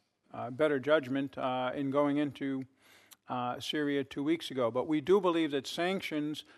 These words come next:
are a, um, blunt instrument, and the best way to use them is to effect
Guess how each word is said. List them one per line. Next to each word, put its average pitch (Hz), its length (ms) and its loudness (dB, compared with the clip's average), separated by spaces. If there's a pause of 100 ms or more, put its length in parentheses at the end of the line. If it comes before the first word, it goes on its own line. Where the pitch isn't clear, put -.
(180)
are 143 280 2
a, 143 280 -2 (180)
um, 135 340 -2 (220)
blunt 151 440 0
instrument, 143 560 -8 (680)
and 147 280 2
the 135 120 2 (240)
best 170 300 4
way 170 180 4
to 151 80 2
use 165 360 -2
them 139 220 -2
is 143 320 -2 (300)
to 151 180 -2
effect 147 460 -2